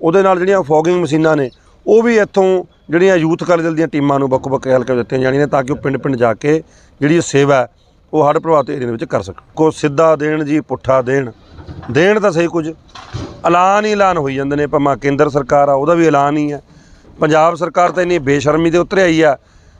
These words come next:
ਕਿ ਸਮਝ ਨਹੀਂ ਆ ਰਹੀ। ਬਾਰਾਂ ਹਜ਼ਾਰ ਕਰੋੜ ਤਾਂ ਪਹਿਲਾਂ ਖਾਈ ਫਿਰਦੇ ਨੇ, ਉਹ ਸਮਝ ਨਹੀਂ ਰਿਹਾ, ਲੱਭ ਹੀ ਨਹੀਂ ਰਿਹਾ। ਕੋਈ ਮੰਤਰੀ ਕਹਿੰਦਾ ਕਿ ਹੈਗਾ, ਕੋਈ ਕਹਿੰਦਾ ਹੈ ਨਹੀਂ। ਉਹ ਗਿਆ ਕਿੱਥੇ,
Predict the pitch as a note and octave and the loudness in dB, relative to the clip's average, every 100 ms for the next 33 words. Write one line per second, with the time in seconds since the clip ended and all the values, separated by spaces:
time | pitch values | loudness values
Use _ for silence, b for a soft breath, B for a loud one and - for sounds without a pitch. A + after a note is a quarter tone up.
0 | - F#3 F#3+ D#3 F3 G#3+ A3+ G#3 G3 G#3 | -4 -2 0 -2 -2 0 2 2 2 0
1 | D#3 D#3+ E3+ F#3 G3 E3 - E3+ E3+ D#3+ | 0 0 2 2 2 0 -2 0 0 2
2 | E3+ F#3 E3+ D#3+ D3+ D3 D3+ C#3+ b b | 2 2 0 0 -2 -2 -4 -6 b b
3 | b - G3+ F#3+ F3+ G#3+ A#3+ A#3 A3 G#3+ | b -4 -2 0 0 0 0 2 2 2
4 | F#3+ F3+ A#3+ A3+ G#3+ G3 G3 - G3 G#3 | 0 0 0 0 2 2 0 0 0 2
5 | G3 F3+ F#3+ F#3+ F#3+ F#3+ F#3+ F3+ - b | 0 -2 -2 -2 0 2 2 0 -2 b
6 | b b E3 C3+ C#3 E3+ F#3+ F#3 b b | b b -2 0 2 2 0 -2 b b
7 | _ F#3+ G3+ G3+ G3+ F#3 D3 C3 D3+ E3+ | _ 0 2 2 0 0 0 2 0 0
8 | F3+ F#3 G#3 B2 D3+ F3 F#3 G3 - F#3 | 0 0 -2 0 2 2 0 -4 -2 0
9 | F#3 | 0